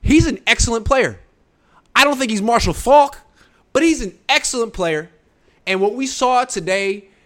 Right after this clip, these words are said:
is nothing new. I mean, he did this to the Rams two weeks ago when he was on the, the Panthers. Only difference was he didn't throw a touchdown pass in that game. So we've seen him do this. I mean, if you followed the N F L, you know that Christian McCaffrey is this good.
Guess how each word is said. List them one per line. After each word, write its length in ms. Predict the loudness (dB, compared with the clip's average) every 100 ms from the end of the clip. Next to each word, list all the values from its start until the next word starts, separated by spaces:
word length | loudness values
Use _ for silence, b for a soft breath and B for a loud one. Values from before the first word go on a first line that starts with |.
| b
is 300 | -4 -4 -4
nothing 380 | -8 -8 -8 -8
new. 280 | -8 -8 -12 -10
I 80 |
mean, 200 | -8 -6
he 160 | -6 -8
did 160 | -8 -10
this 160 | -10
to 100 | -8
the 80 | -8
Rams 380 | -8 -8 -10 -12
two 320 | -16 -12 -10
weeks 280 | -10 -12 -12
ago 440 | -10 -8 -8 -12 _ b b b
when 160 | -14 -12
he 160 | -10 -6
was 180 | -6
on 360 | -6 -8 -8 -10
the, 100 | -12 -16 -16
the 120 | -14
Panthers. 540 | -12 -12 -12 -18 -20 _ b b
Only 160 | -10 -8
difference 320 | -8 -10 -10
was 80 | -10
he 80 | -10
didn't 140 | -8
throw 100 | -8
a 60 | -4
touchdown 340 | -6 -6 -10
pass 240 | -8 -8
in 60 | -10
that 160 | -14 -14
game. 200 | -16 -6
So 120 | -4
we've 140 | -2
seen 200 | -4 -6
him 140 | -6 -8
do 140 | -10
this. 300 | -8 -10 -10
I 40 | -8
mean, 240 | -8 -10 B B B -16
if 120 | -4
you 140 | -4
followed 400 | -2 0 0 -2
the 80 | -4
N 100 | -8
F 160 | -6 -4
L, 100 | -4
you 140 | -4
know 120 | -6
that 100 | -6
Christian 280 | -8 -10 -10
McCaffrey 400 | -6 -6 -6 -12 -4
is 260 | -2 -2 -8
this 400 | -8 -6 -6 -10
good. 560 | -18 -8 -8 -8 -12